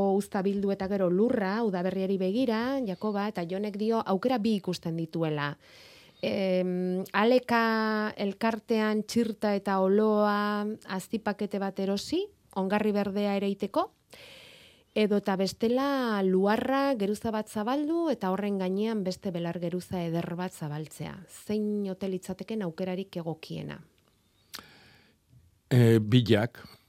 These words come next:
Speaker 2: ez dira txarrak. Hau da, gainean geruza bat, e, luarra eta belarro-, bueno, pentsatzet belarrondua edo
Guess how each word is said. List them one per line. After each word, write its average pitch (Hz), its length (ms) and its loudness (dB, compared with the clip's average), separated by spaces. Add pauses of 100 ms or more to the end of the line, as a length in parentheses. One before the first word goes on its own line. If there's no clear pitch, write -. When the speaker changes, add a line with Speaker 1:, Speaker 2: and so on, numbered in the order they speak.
(160)
Speaker 2:
ez 107 140 -2
dira 98 220 2
txarrak. 101 500 -2 (680)
Hau 104 140 0
da, 90 220 0 (140)
gainean 117 520 6
geruza 110 400 6
bat, 107 240 6
e, 113 540 -2
luarra 110 480 6
eta 107 180 4
belarro-, 107 400 4
bueno, 101 240 0
pentsatzet 98 480 -4
belarrondua 98 840 0
edo 95 220 0